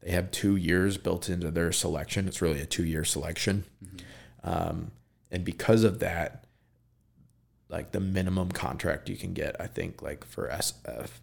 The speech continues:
Speaker 1: <clears throat> is, like, s-, maybe five and a half, but I think it's, like, six years,
Speaker 2: Mm, okay.
Speaker 1: which is what you give.
Speaker 2: That's the minimum.
Speaker 1: That's the minimum, and that's
Speaker 2: Yeah.
Speaker 1: six years active. In the special operations, it's, like, a four-year minimum.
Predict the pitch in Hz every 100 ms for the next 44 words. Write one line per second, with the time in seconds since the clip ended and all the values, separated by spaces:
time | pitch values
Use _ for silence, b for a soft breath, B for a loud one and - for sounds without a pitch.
0 | _ - - 151 127 90 82 - _ 85
1 | - - - - - - - 78 - -
2 | 85 87 - - - - 87 87 90 92
3 | - - 90 90 - - - - - -
4 | - - 117 107 - _ 101 98 95 95
5 | 95 - - - - - 98 - 92 95
6 | 90 - - - - 95 95 95 101 95
7 | 95 95 - 107 - 98 90 - 80 55
8 | - - - - - _ _ _ _ _
9 | _ _ _ - 104 90 87 - 101 -
10 | 78 - 98 - 117 117 - b b b
11 | b b 95 - 90 - - - 98 95
12 | 90 76 67 58 69 64 - 52